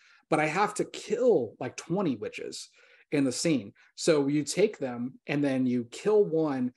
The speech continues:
then you flip the camera to the other side and you put a wig on one, you change it and you put a little, change their contacts or something.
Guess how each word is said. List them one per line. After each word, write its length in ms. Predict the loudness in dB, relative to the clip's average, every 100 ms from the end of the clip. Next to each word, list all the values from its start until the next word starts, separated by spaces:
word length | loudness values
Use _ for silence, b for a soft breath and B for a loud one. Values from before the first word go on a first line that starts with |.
| b b
then 120 | -4
you 60 | 0
flip 180 | 0
the 60 | 0
camera 240 | -2 -2
to 40 | 0
the 60 |
other 100 | -2
side 220 | -2 -4 -4
and 80 |
you 80 | -4
put 160 | 2 2
a 40 |
wig 260 | 4 4 4
on 240 | 4 2
one, 260 | 0 0 0
you 100 | -2
change 400 | -2 -2 0 0
it 200 | -2 -2
and 160 | -6 -4
you 100 | -4
put 240 | -2 -2
a 60 | 2
little, 240 | 0 0
change 240 | -2 0
their 80 | 0
contacts 560 | -2 -4 -4 -4 -6 -6
or 60 |
something. 400 | -4 -4 -2 -4